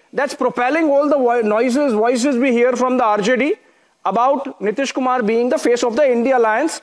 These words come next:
which unfortunately has been stymied by the proposal from Mamata Banerjee and Arvind Kejriwal to fake Mallikarjun Kharge or Mister Kharge Varge, as, uh, one J D U leader said today. <coughs>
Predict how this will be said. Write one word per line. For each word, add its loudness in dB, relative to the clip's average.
which -4
unfortunately 0
has -2
been 0
stymied 0
by -2
the 2
proposal 0
from 2
Mamata 0
Banerjee 0
and 2
Arvind 0
Kejriwal 2
to -2
fake 0
Mallikarjun -2
Kharge -2
or 0
Mister -2
Kharge -2
Varge, 0
as, 0
uh, 2
one -2
J 2
D 0
U 2
leader 2
said -2
today. -2
<coughs> -8